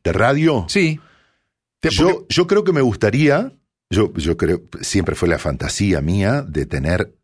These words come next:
Speaker 1: un vínculo con
Speaker 2: Sí.
Speaker 1: gente en un programa de radio en vivo y este feedback inmediato que te generan las redes sociales o los mensajes de WhatsApp o lo que sea, en donde ens-, enseguida recibís un estímulo de, del otro lado, se está entendiendo esto.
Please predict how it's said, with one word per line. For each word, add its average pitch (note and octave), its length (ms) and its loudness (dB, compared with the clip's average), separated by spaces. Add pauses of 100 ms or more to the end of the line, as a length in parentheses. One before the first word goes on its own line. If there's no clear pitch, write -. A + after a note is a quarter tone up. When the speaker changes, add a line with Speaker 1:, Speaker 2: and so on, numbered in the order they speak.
(140)
Speaker 1:
un D2 240 -4
vínculo G#2 640 0
con A2+ 120 -4
Speaker 2:
Sí. C3+ 200 2
Speaker 1:
gente G2 500 -2
en E2+ 80 -2
un F2+ 80 -2
programa F2 640 0 (140)
de D2+ 200 -2
radio F2+ 320 2
en F2+ 100 0
vivo B2 380 0 (540)
y F#2 180 2
este - 500 -4
feedback A2+ 540 -2
inmediato F2+ 580 0
que E2+ 120 -2
te E2+ 80 -6
generan E2 360 -2
las C#2+ 120 -4
redes E2 240 -2
sociales F#2 400 0
o D#2 40 -4
los C#2 120 -6
mensajes D2 400 -4
de D2 80 -2
WhatsApp E2 420 0
o E2 60 0
lo C#2+ 80 -2
que F2 100 0
sea, C3+ 300 0 (420)
en E2+ 100 0
donde F#2 220 0
ens-, - 280 -8
enseguida G#2 480 0
recibís G#2+ 640 -2
un F2 140 -4
estímulo G#2+ 680 0
de, F2 420 0
del D2+ 220 -2
otro G2 220 0
lado, D3 180 2
se F2+ 120 -6
está G#2 160 -6
entendiendo E2+ 520 -2
esto. - 400 -10